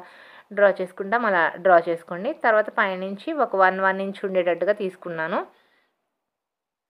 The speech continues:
వన్ ఇంచ్ అయితే సరిపోతుందన్నమాట. ఇలా వన్ ఇంచ్ ఉండేటట్టు తీసుకుని స్ట్రైట్గా లైన్ డ్రా చేసుకున్నాను. ఇలా లైన్ డ్రా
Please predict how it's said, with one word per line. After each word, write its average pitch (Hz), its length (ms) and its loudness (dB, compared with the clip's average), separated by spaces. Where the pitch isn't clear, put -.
వన్ 208 280 2
ఇంచ్ 233 180 0
అయితే 226 160 2
సరిపోతుందన్నమాట. 175 840 -2
ఇలా 233 140 4
వన్ 190 220 2
ఇంచ్ 196 200 -6
ఉండేటట్టు 185 440 -4
తీసుకుని 226 400 -8
స్ట్రైట్గా 180 420 -2
లైన్ 170 300 2
డ్రా 170 100 4
చేసుకున్నాను. 170 520 -10
ఇలా 208 100 -4
లైన్ 202 260 0
డ్రా 208 140 6